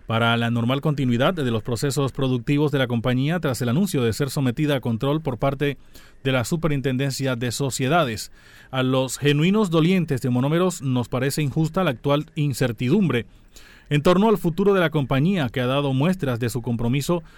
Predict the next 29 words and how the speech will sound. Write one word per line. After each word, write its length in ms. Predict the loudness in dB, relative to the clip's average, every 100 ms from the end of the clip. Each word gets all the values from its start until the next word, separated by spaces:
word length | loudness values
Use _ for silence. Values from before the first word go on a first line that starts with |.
| -20 -8
con 180 | -2 0
el 80 | 2
agro 180 | 0
colombiano, 580 | 0 0 2 4 2 2
manteniendo 840 | 0 -2 0 2 2 4 4 4
activos 500 | 2 0 0 2 0
todos 300 | 0 0 2
los 160 | 0 -2
procesos 500 | -2 -2 0 0 0
de 100 | 0
producción 480 | 0 -2 -2 -2 0
requeridos 580 | 0 2 2 2 0 -2 -20 -20 -2
a 120 | -2
fin 180 | 2 0
de 100 | 2
garantizar 580 | 2 0 -2 0 2 2
el 100 | 2
abastecimiento 720 | 0 -2 -2 0 0 0 0
de 80 | 2
productos 460 | 0 -2 0 -2
primordiales, 680 | 0 0 0 0 0 0 -6 -14 -20 -20 -10
apuntó 340 | -4 -2 0
el 60 | 0
sindicato 760 | 0 -2 0 -2 0 0 0 -2
a 100 | -4
través 280 | -2 -2 -2
de 80 |
un 100 | -4
comunicado. 720 | -4 -2 -2 -2 0 0 0